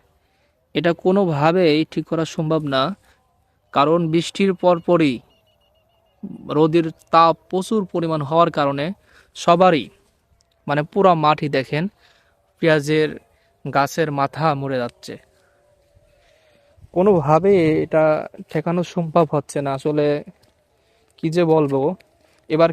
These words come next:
কৃষকের যে কি একটা অবস্থা, প্রচুর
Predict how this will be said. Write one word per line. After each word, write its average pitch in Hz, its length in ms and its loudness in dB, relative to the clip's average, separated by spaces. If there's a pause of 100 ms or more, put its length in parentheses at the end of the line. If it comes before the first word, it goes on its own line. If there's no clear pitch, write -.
কৃষকের 196 500 2 (420)
যে 170 60 -4 (100)
কি 220 100 -4 (120)
একটা - 160 -2 (100)
অবস্থা, 175 400 0 (1800)
প্রচুর 214 320 0